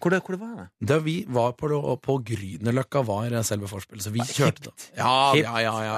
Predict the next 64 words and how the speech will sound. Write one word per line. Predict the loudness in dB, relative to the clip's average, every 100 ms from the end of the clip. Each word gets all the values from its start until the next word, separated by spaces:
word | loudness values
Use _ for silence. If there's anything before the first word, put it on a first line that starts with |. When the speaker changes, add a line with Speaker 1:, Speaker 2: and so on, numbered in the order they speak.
| -2
Speaker 1:
Litt | -4
Speaker 2:
absolutt. | -2 2 4
Speaker 1:
trendy | 2 0 0 0
å |
være | 0 0
på | 0
Løkka | 0 2 4 4 2
til | -4
de | -2
som, | -2 -4 -4 -12 -2
de | 2
som | 2
ikke | 2 2
bor | 4 4
i, | 2 0
i, | 0 2 4
i, | 2 0 -2
i, | 0 2 0 -2 -2
i | 0 -2
Oslo | -4 -2 0
må | 2
vite | 0 -2 -4
at | -4 -6
Løkka | -2 -2 2 2 2
er | 0
på | -4
en | -6
måte | 0 -2 -2 _ -2
Hollywood | 0 0 -4
Boulevard | -2 0 0 -4 -4
i, | -2 0 0
nei, | 2 4
det | 4
er | 4
det | 2
ikke. | 2 0 -4 -10 -12 -10 -8
Det | 0 2
er | 4
mer, | 4 4
eh, | 4 4 2
det | 2 0
er | 4
Soho, | 2 2 -4 -4
er | -8
det. | -10 -18
Soho, | -8 0 2 2 0 -4
for | -8
Guds | -10 -10
skyld. | -10 -6
Det | -4
er | -4
veldig | 2
trendy, | 4 4 4 2
det |
er | 2 4
mye | 4
longboards, | 4 2 0 0
det | 0
er |
mye | 2
barter. | 0 2 0 0 -4 _ _ -2
Vær | -2 -2
så |
god. | -10